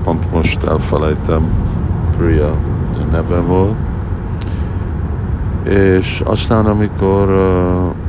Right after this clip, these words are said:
Braja Vallabhi ment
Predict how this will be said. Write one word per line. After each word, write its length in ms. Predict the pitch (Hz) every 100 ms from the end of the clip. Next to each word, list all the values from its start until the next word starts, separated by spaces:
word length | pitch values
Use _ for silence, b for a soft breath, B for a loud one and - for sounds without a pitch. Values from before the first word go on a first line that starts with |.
| - - - - - - - - -
Braja 380 | 95 95 95 85
Vallabhi 440 | 95 92 90 87 87 87 82 82 85 85 78 - - - - - - - - 87
ment 560 | 87 82 82 - -